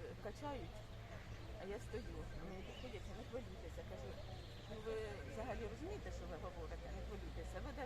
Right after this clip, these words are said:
добре". "Що", кажу, "добре, з тієї ями можна достати?" Кажу: "Горе, ви вийдете, більше нічого, ніякого добра від людей не ждете". Хотілося, щоб було чесне розслідування, щоб дійсно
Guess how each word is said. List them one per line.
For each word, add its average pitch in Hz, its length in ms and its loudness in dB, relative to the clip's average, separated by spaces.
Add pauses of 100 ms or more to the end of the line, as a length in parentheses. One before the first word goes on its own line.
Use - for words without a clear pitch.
(120)
добре". 165 240 2 (680)
"Що", 302 100 2 (160)
кажу, 196 160 4 (100)
"добре, 180 260 2
з - 60 0
тієї - 200 2 (100)
ями 165 140 0 (100)
можна 165 200 0 (100)
достати?" 175 360 0 (840)
Кажу: 208 160 2 (100)
"Горе, 214 260 2 (240)
ви 180 80 0 (720)
вийдете, - 440 0
більше - 300 0
нічого, 214 400 0 (160)
ніякого 277 480 2
добра 185 280 2
від - 180 0
людей 208 200 -2 (100)
не 226 140 -2
ждете". 185 280 -2 (300)
Хотілося, 226 460 0
щоб 240 120 0 (100)
було 233 160 0 (100)
чесне 233 380 4
розслідування, - 800 0 (680)
щоб 262 100 2 (120)
дійсно 254 280 0